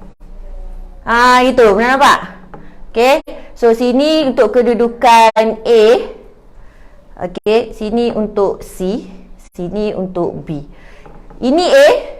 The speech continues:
Ini B. Ini C lah. Ah, A, B, C. Okey, A, B, C. Tak, A, B, C. Tak tahu. Masuk tadi kau boleh, ah, A, B, C. Okey, yang ni A, B, lepas A, B, C. Tapi sampai dekat kat bawah ni, jadi terbalik. A, C,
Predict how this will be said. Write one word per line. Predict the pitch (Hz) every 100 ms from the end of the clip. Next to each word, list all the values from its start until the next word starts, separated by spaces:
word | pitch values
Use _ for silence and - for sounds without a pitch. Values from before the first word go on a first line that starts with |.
| - - - - - - - - - - - - - - - - -
Ini | 254 277 320
B. | 262 277 330 - - _ - - - - - - - - - - -
Ini | 262 285
C | 285 269 269
lah. | 294 - -
Ah, | 240 247 262 262 262
A, | 262
B, | 254
C. | 262 233 - - - - -
Okey, | 285 427 -
A, | 247
B, | 262
C. | 269 262
Tak, | 311
A, | 311 330
B, | 339
C. | 262
Tak | 262
tahu. | 311 277 202
Masuk | 208 214
tadi | 214
kau | 220 220
boleh, | 214 226
ah, |
A, | 214
B, | 208 226
C. | 202
Okey, | 175 254
yang | 196 202
ni | 233
A, | 147 220 233 247
B, | 196 214 202
lepas | - 196
A, | 233 226
B, | 202 214
C. | 208 175 - -
Tapi | 226 339
sampai | 370 294 311 302
dekat | - -
kat | 233
bawah | 254 302 302 247 254
ni, | 415 - - 330
jadi | 359
terbalik. | 330 339 254 - - - -
A, | 285 311 320 320
C, | 320